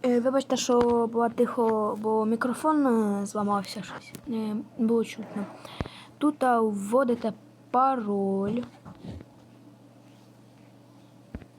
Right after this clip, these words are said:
Ну, я не буду вписувати там. Ну, ладно.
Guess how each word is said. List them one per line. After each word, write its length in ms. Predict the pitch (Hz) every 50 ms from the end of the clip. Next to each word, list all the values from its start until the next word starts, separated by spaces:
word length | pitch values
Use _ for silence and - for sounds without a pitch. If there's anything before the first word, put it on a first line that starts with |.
| - - - - - - - - - - - - - - - - - - - - - - - - - - - - - - - - - -
Ну, 200 | 247 277 294 285
я 140 | 277 269 269
не 100 | 277 269
буду 760 | 277 320 359 370 311 294 277 269 254 247 240 240 233 226 220
вписувати 720 | 208 190 - - - 226 220 - - 226 208 208 208 202
там. 280 | 101 - - 196 208 - - - - - - - - - - - - - - - - - - - - - - - - - - - - - - - - - - - - -
Ну, 220 | 277 277 277 254 226
ладно. 320 | 214 202 185 180 175 175